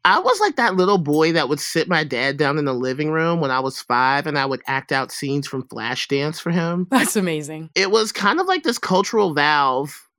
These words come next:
Speaker 1: like, releasing itself, at least for me. I was in Cheyenne, Alabama. Like, this was, like, a town of five hundred.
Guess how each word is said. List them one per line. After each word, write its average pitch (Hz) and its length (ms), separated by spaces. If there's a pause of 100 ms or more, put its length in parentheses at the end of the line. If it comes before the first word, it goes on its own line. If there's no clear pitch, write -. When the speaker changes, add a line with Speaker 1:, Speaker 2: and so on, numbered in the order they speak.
(160)
Speaker 1:
like, 147 260
releasing 147 460
itself, 120 400
at 151 80
least 254 240
for 269 100
me. 208 380 (220)
I 175 80
was 214 160
in 240 80
Cheyenne, 170 340
Alabama. 139 560
Like, 131 160
this 151 220
was, 196 100
like, 185 140
a 165 40
town 147 320
of 131 100
five 131 260
hundred. 123 520